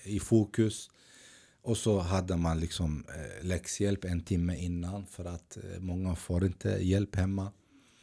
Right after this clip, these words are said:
Sen gjorde vi olika projekt, skrivprojekt och kulturprojekt. Och det var väldigt, eh,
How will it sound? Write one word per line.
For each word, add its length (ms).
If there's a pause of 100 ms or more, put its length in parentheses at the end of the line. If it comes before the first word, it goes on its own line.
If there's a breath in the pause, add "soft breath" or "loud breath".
(200 soft breath)
Sen 520
gjorde 320
vi 120
olika 420
projekt, 540
skrivprojekt 1300
och 320
kulturprojekt. 1040
Och 80
det 80
var 380 (880 soft breath)
väldigt, 720
eh, 360